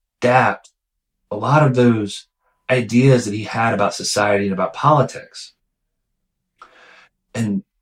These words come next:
this was dragging me to the right. And on top of that, he had more, he had guests on his show.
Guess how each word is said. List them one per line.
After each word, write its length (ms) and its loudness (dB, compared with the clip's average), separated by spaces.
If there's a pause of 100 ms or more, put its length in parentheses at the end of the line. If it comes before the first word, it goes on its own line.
(180)
this 240 -4
was 220 -4
dragging 480 2
me 140 -2
to 100 -14
the 100 -14
right. 460 0 (1200)
And 120 2
on 80 6
top 200 6
of 40 4
that, 140 6
he 80 8
had 100 4
more, 140 2
he 120 0
had 140 -4
guests 320 4
on 100 4
his 120 0
show. 420 -2